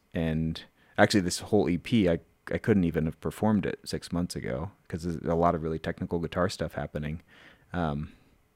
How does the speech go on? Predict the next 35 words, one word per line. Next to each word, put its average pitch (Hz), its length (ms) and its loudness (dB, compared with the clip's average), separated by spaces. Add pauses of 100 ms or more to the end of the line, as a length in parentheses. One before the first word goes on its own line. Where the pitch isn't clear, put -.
(120)
you 113 120 6
won't 110 160 6
hear 82 340 2
that 78 220 0
when 87 100 -2
you 80 80 -2
listen 87 220 -4
to 82 60 -4
the 82 140 -4
E 80 60 -2
P. 80 260 -2
That's 85 240 -4
the - 120 -14
trick, - 380 0
is, 92 100 -2
like, - 280 2
<laughs> - 0 -
you're 110 100 4
not - 140 4
supposed - 280 6
to 131 60 12
hear 151 360 12 (320)
that 120 120 12
it's 104 120 2
technical. 120 560 10 (180)
Um, 104 420 6 (680)
so 131 140 10
getting 131 200 12
good 127 100 12
at 123 80 10
guitar, 120 560 10 (520)
uh, 110 60 2
I 104 220 10
have 135 120 2
to, - 80 -10